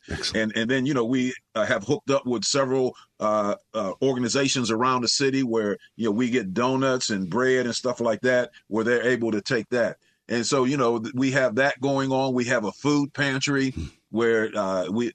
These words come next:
Speaker 2: that, that serves emergency needs, that anytime a, a person has a need as far as food, that, uh, they can call us, and, you know, we will give 'em groceries to get 'em through.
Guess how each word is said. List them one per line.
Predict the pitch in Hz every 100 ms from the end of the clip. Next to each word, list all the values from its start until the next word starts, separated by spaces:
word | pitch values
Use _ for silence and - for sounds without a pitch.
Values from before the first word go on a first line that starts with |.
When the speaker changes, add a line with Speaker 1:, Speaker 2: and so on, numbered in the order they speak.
| _ 101
Speaker 2:
that, | 107 -
that | 113
serves | - 143 135 113
emergency | 110 104 135 127 131 - 123
needs, | 127 135 131 123 - _ -
that | 107 104
anytime | 135 135 139 131 127 123
a, | 110 -
a | 101
person | - 131 - 117
has | 123 120 107
a | 104
need | 107 131 135 127
as | 107
far | 131 117
as | 104
food, | - 143 147 139 127 - - -
that, | 113 110 104 - _
uh, | 101 98
they | 110 131
can | 131 113
call | - 143 143 143
us, | 139 143 - _ _
and, | 107 110 107
you | 113
know, | 117 107
we | 135
will | 131 123 110 - 113
give | 135 117
'em | 107
groceries | 120 139 131 139 120
to | 101
get | 107 131
'em | 123
through. | - 127 139 135